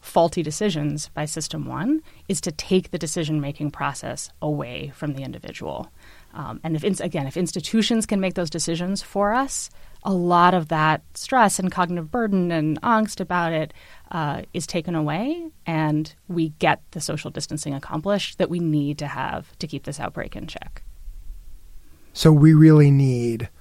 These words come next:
Speaker 2: our employers, the sports leagues that are hosting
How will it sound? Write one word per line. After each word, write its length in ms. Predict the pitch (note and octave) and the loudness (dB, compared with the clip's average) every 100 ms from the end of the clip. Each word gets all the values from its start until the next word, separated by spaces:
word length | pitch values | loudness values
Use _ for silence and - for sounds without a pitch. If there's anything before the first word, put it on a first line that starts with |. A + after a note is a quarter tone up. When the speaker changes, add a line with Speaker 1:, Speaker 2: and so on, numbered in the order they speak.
| - - | -20 -4
Speaker 2:
our 180 | B2 A#2+ | 0 0
employers, 920 | A2+ - D3 C3 C3 C#3 - - - - - | 2 2 4 2 0 -4 -6 -8 -10 -16 -4
the 440 | B2+ A2+ A2 G#2+ | -2 0 -2 -2
sports 640 | F#2 - - D3+ D#3+ - - | -2 -2 4 6 6 4 -2
leagues 460 | C3+ B2+ B2 C3 | -2 -2 -4 -2
that 120 | C3+ A#2 | -2 -2
are 140 | A2 | -2
hosting 720 | - D3 - - A2+ A2+ A2+ | 0 0 0 -2 -4 -4 -8